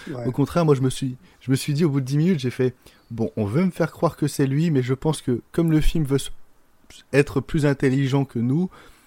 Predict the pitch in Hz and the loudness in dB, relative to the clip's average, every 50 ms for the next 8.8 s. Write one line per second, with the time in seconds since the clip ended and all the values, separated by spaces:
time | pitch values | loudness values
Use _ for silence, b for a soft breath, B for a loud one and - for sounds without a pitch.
0 | B B B _ 127 123 120 123 135 139 139 139 - - 135 131 139 147 147 127 | B B B _ -6 -4 0 2 4 4 4 2 0 -2 0 2 2 2 2 2
1 | 123 117 113 110 104 107 110 123 117 - - 123 110 - - 117 107 - - - | 2 2 2 0 -2 -2 -2 -2 -2 0 -2 -6 -6 -4 -6 -8 -8 -2 -4 -2
2 | - - 131 - 131 - - 139 - - 127 113 107 98 92 - B B B B | 0 0 -2 -2 -4 0 0 -2 4 4 2 4 4 -2 -4 -10 B B B B
3 | B B B B 131 127 123 139 151 123 120 117 113 107 101 98 98 95 92 - | B B B B -4 -2 0 0 0 2 2 2 2 0 -2 -4 -6 -8 -10 -12
4 | _ - 117 113 104 107 110 - - _ _ _ _ - 110 107 110 113 139 190 | _ -8 -6 -6 -4 -6 -8 -10 -16 _ _ _ _ -4 -2 0 0 2 2 2
5 | 214 214 - - - - 110 104 107 104 - - 101 98 104 98 101 98 - 104 | 0 0 -4 -14 -12 -12 -8 -6 -6 -6 -6 -6 -4 -4 -2 -2 -2 -2 -2 -2
6 | 101 104 110 131 135 - - 180 208 202 202 B B B B B B B - 139 | -2 0 0 0 -2 -2 -2 -2 -2 -2 -4 B B B B B B B -2 0
7 | 135 131 156 165 135 110 104 92 92 82 65 - 80 92 - - 143 147 - - | 0 0 -2 -2 -2 -2 -4 -4 -4 -6 -8 -10 -14 -16 -8 -2 -2 -2 0 0
8 | 151 147 127 127 131 139 143 151 147 - 113 107 104 113 127 131 | 0 0 2 2 2 4 2 2 2 0 -4 -4 -2 -4 -4 -4